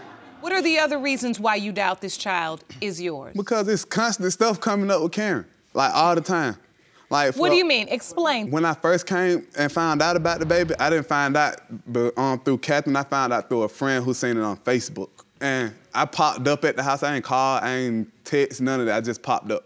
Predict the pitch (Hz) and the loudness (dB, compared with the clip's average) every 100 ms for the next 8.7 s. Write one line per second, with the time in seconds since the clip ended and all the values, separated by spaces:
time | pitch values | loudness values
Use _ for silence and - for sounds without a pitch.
0 | _ 104 110 - 110 143 139 135 131 123 | _ -8 -6 -6 -2 -2 0 -2 -2 -4
1 | - 117 95 123 131 - 120 117 104 - | -2 -4 -2 0 0 0 -4 -2 -2 -4
2 | - - - - 156 156 143 110 135 120 | -18 -20 -8 0 2 4 2 0 0 2
3 | 143 135 120 117 113 120 107 123 110 - | 2 2 0 -2 -2 -2 -2 0 0 -4
4 | - - 370 339 320 - - _ _ 226 | -12 0 4 6 4 0 -8 _ _ -4
5 | 240 415 - 339 302 285 269 311 285 302 | 0 0 0 2 2 0 0 -2 -2 -2
6 | 277 254 220 - 349 359 359 294 214 170 | -2 -2 -2 -2 2 4 4 0 -2 -4
7 | 147 170 _ _ _ _ _ - 208 - | -8 -12 _ _ _ _ _ -10 -6 -4
8 | 247 208 - 240 156 156 180 | -4 -4 -2 0 0 -4 -14